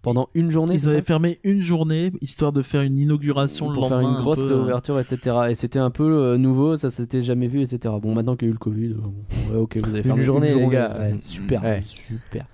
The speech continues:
Speaker 2: Non, si, ça s'était vu quand même, mais c'est vrai que le choisir par, fa-, fermer par choix, c'était, euh,
Speaker 1: C'est rare.
Speaker 2: mais je, je pense que ça reste la seule
Speaker 1: C'est
Speaker 2: fois,
Speaker 1: unique.
Speaker 2: avec peut-être, euh... il y avait eu la mort de Kennedy.
Speaker 1: Ouais.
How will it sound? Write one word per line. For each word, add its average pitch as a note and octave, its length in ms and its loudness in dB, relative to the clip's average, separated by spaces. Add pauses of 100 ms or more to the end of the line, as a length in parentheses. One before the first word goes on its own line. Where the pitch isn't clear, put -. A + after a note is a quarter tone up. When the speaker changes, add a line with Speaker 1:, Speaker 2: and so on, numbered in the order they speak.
(160)
Speaker 2:
Non, D3+ 120 2
si, D#3+ 140 -4
ça D#3 140 0
s'était B2+ 240 -2
vu C3 100 -2
quand E3+ 140 2
même, F3 100 2
mais C3+ 140 2
c'est D#3 120 0
vrai D#3+ 60 -2
que D#3 80 0
le B2+ 80 2
choisir D3+ 460 -2
par, B2 260 -2
fa-, - 140 -2
fermer F3+ 340 0
par - 220 -4
choix, D#3 500 -6
c'était, C3 360 -8
euh, A#2 440 -2
Speaker 1:
C'est A#2 140 -4
rare. G#2+ 260 -6 (680)
Speaker 2:
mais A#2 100 2
je, A#2 40 -4 (300)
je A#2+ 100 0
pense C#3 240 -4
que - 80 -4
ça A2 300 -4
reste B2+ 260 -4
la A#2+ 100 -4
seule - 380 -4
Speaker 1:
C'est A#2 60 -10 (200)
Speaker 2:
fois, A2 180 0
Speaker 1:
unique. A#2+ 100 2
Speaker 2:
avec A2 240 -6
peut-être, A2+ 500 -4
euh... G#2+ 360 -2 (360)
il A#2 80 0
y A#2 80 2
avait B2 100 2
eu B2+ 120 0
la B2 120 2
mort B2+ 360 -2
de B2+ 80 -2
Kennedy. A#2 500 -6 (580)
Speaker 1:
Ouais. G2+ 260 -2